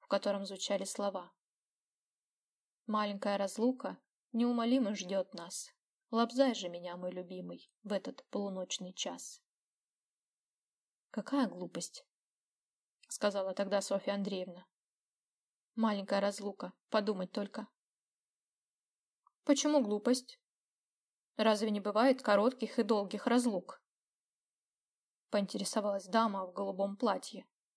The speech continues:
Павел так и не запомнил ее имя. "Конечно, бывают. Долгие и короткие, трудные и легкие. Но ведь романс о влюбленных,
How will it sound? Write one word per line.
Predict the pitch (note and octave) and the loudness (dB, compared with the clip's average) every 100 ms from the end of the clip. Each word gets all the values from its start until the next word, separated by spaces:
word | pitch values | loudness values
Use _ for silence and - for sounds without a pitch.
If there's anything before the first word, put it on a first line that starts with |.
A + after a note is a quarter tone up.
| _ _ _ _ _ _ - | _ _ _ _ _ _ 4
Павел | D4 G#3+ G3+ | 4 6 2
так | A3 A3 | 0 0
и | G3 | -4
не | |
запомнил | G3 G3 - G#3 F#3 F3+ | 0 -2 0 -2 -2 -4
ее | F#3 F#3 | -6 -6
имя. | F#3 F3+ F#3 _ _ _ _ _ _ _ _ _ _ _ _ _ _ _ _ _ _ _ - | -8 -10 -14 _ _ _ _ _ _ _ _ _ _ _ _ _ _ _ _ _ _ _ -6
"Конечно, | A3+ G#3 D#4 D#4 | 0 4 4 4
бывают. | C#4 B3 G3 F#3 - - _ _ _ - | 4 4 4 -2 -8 -16 _ _ _ -8
Долгие | G3 A3+ C#4 A3+ G#3 F#3 | 2 8 8 6 0 -6
и | - | -6
короткие, | G3+ G3 F#3+ A3+ - - G3 - _ _ _ _ - | -4 0 2 0 -2 -8 -8 -10 _ _ _ _ 6
трудные | C4+ D4 A3+ F#3+ | 8 8 4 -2
и | - A3 | 2 2
легкие. | G3+ A#3+ - - G#3+ G#3 _ _ _ _ _ _ _ | 2 0 -2 -4 -4 -4 _ _ _ _ _ _ _
Но | A#3 A3+ | 2 4
ведь | A3+ | 6
романс | A#3 A3+ B3+ B3 - | 4 4 4 2 2
о | G#3+ | 2
влюбленных, | A3 G#3 B3 C4+ F#3+ - - | 2 4 4 4 0 -6 -16